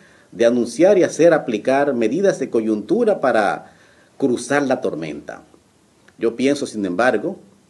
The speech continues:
que en paralelo deberíamos aprovechar para impulsar cambios estructurales que nos establezcan criterios nuevos sobre estos aspectos.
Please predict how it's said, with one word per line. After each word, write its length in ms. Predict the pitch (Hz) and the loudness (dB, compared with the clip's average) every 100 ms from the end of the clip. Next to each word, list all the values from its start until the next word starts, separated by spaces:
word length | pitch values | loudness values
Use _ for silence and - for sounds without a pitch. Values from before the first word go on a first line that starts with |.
| _ _ _ _ _ - | _ _ _ _ _ -2
que 80 | |
en 160 | 107 107 | -2 -2
paralelo 600 | 110 107 98 190 151 113 | -2 0 2 2 4 2
deberíamos 640 | 107 101 120 175 160 143 | 2 0 2 2 2 0
aprovechar 580 | 120 113 98 92 131 135 | -2 -2 -4 -2 -2 0
para 200 | 117 107 123 | 0 -2 -2
impulsar 720 | 117 117 107 151 165 - - | -4 -4 -4 -2 -2 -4 -4
cambios 440 | 165 240 254 214 | -2 0 0 -2
estructurales 880 | 151 - 123 113 101 85 82 101 - - _ _ _ _ _ | -6 -6 -6 -4 -2 -2 -4 -8 -12 -20 _ _ _ _ _
que 80 | - | -2
nos 160 | 135 131 | -2 -4
establezcan 840 | 135 117 127 175 175 156 143 131 - - | -2 0 2 2 2 2 0 -2 -10 -4
criterios 440 | 131 127 165 147 | -2 2 2 2
nuevos 380 | 127 127 107 101 | 2 2 2 2
sobre 180 | 104 113 | 0 -2
estos 180 | 113 - | -4 -8
aspectos. 480 | - 76 - - | -10 -12 -12 -18